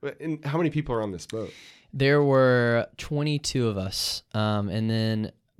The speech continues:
Speaker 2: like, so you know, a lot of us were, like, student crew members, and then we had, like, the actual staff crew members who are professional sailors.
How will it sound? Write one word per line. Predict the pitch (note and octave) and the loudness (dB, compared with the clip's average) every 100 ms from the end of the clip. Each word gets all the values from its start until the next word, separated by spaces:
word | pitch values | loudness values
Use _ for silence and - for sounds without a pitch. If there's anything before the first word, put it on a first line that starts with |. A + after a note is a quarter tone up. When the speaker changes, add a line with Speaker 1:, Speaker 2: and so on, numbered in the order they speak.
| - - | -20 -6
Speaker 2:
like, | A2 G2+ - | -2 -2 -2
so | - B2+ A#2 A2 - - - | 0 2 2 0 -8 -16 -8
you | B2+ | -4
know, | G#2 G2 - | -2 -4 -6
a | G2 | 0
lot | A#2 B2+ | 4 4
of | B2+ | 4
us | A#2 | 0
were, | - | 0
like, | G#2+ G2 | -2 -2
student | - - B2+ A2+ G#2 - | -4 -2 0 0 -2 -6
crew | - B2+ | -6 -2
members, | A2 G2+ G2+ G2+ G2 - | -2 -2 -2 -2 -4 -4
and | G#2+ | -4
then | A2 | -2
we | G#2+ | -2
had, | A2 G#2 G2+ G2 | 0 0 -2 -2
like, | G2 G2 | -6 -4
the | G#2 | -4
actual | G2+ - - G#2 G2 - | -4 -6 -6 -6 -6 -8
staff | - - G#2 G#2+ | -6 -2 0 -2
crew | - A2+ | -4 -4
members | G#2 G2 - | -2 -4 -4
who | A#2 | -4
are | |
professional | G#2 G#2+ A2 - G2+ | -2 -2 -2 -2 -4
sailors. | - E2+ D2 B1+ - | -4 -6 -6 -8 -8